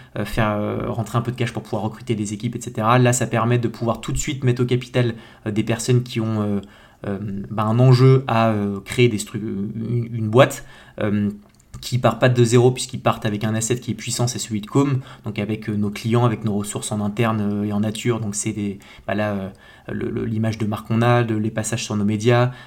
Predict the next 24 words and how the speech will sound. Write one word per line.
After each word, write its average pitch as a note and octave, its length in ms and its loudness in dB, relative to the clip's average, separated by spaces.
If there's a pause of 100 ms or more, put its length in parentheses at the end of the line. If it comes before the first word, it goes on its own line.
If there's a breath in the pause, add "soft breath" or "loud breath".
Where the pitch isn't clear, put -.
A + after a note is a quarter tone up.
(140 loud breath)
euh, G2+ 460 -2 (320)
nos A2+ 160 2
équipes A2+ 360 -2
en G2+ 120 -2
interne, B2 480 4
la G#2+ 120 0
partie, A2 440 -4
euh, G2+ 160 -2 (280 loud breath)
R G#2 160 -4
H, A#2+ 400 2
euh, G2+ 120 -2
financière, G#2+ 540 -2
et G#2+ 40 -6
cetera. A2 320 -2
Donc A2+ 140 0
c'est A2+ 160 -2
un, G#2+ 160 -2
un A2 180 -4
espèce A#2 320 2
de, A2 160 2
de A2 240 0
hack C3 180 2
de A#2+ 100 4
démarrage, A#2 600 2